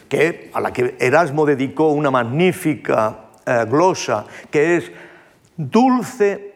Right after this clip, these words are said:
es la guerra para el que no la conoce". ¿Mm? La guerra es tan, es tan grave como,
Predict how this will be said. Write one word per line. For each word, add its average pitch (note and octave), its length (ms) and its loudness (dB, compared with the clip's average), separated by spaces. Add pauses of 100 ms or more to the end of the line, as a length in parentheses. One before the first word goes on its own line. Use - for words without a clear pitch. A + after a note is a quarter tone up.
es F3 400 0
la B2 300 0
guerra C3+ 800 0 (840)
para A#2+ 220 2
el A2+ 120 -2
que B2+ 140 0
no B2 140 0
la A#2 140 0
conoce". F#2 520 -10 (460)
¿Mm? - 80 -8 (640)
La F#3 160 4
guerra A3+ 480 0 (960)
es - 360 -2
tan, F#3+ 300 0 (760)
es A3+ 160 0
tan G#3 320 0
grave B2+ 680 0 (680)
como, - 580 -2